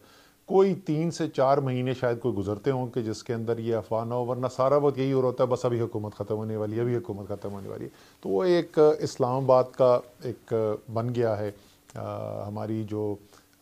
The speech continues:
सियासी, अ, और जो मीडिया की हमारा एक बयानिया है, वो मुस्तकिल बयानिया बन गया है। अ, हकीकत के अंदर मुझे तो ऐसी कोई ऐसी, अ, एबनॉर्मल चीज़ नहीं नज़र आती। जहाँ तक आप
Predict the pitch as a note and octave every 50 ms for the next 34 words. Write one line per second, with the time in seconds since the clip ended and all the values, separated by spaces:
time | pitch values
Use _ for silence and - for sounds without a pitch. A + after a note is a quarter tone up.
0 | A2 G#2+ G#2 G2+ G2+ G2+ G2+ G2 G2+ G#2 G2+ G2+ G#2 - - D3+ D3+ C#3+ - -
1 | - D#3 C#3 A2+ G2 - - - - _ _ _ _ C3 B2 A2+ A2+ A2+ - -
2 | C3+ A#2+ A#2 A2 G#2+ G#2 A#2 A#2 G#2 G#2+ A2+ A#2 A2+ A2 B2 B2+ B2 A#2+ - A#2
3 | A2+ G#2+ G#2+ G#2+ G#2+ G#2+ G#2+ A2 A2+ A2+ - - B2+ A#2 G#2 - - A2+ A2 A2
4 | A2 G#2 F#2+ G2 A2 A2 A2+ B2 B2 C#3 C#3+ C3 A#2 A#2+ C#3 - - _ _ _
5 | - B2 A#2 B2 B2+ C3 C3 C3 C3 - - C#3+ C#3+ C#3+ C#3 C3+ C#3+ C#3 - -
6 | D#3+ C#3 D#3+ D3 A#2+ G2+ G2+ G2 G2 G2+ G2+ G#2 G2 F2+ F#2 F2+ F2+ F2+ G2 F#2+
7 | F#2 G#2 A#2 - - - - - _ _ _ C3 A#2 A#2 A#2 A#2+ B2+ - B2+ B2+
8 | A#2 - C3+ B2+ - D3+ D3+ D3+ - - B2+ A#2+ A#2+ A#2 A#2+ A#2+ A#2 G#2+ G#2+ G#2+
9 | A#2+ B2+ C#3 C3 C3+ B2 A#2+ A2+ A2 - - A2+ - - C#3+ C#3+ C3+ A#2+ A#2 A2+
10 | G#2+ - A#2 A2 A2 - - A#2+ A2 A#2 - B2+ A2 A2 A2 A2 A2+ G#2 - A2+
11 | A2 G#2 G#2 G#2 G2 G#2 G#2 G2+ G#2 G2 G2 - A2 G2+ G2+ A#2 C#3+ F3 F3+ G#3+
12 | G#3 - - - -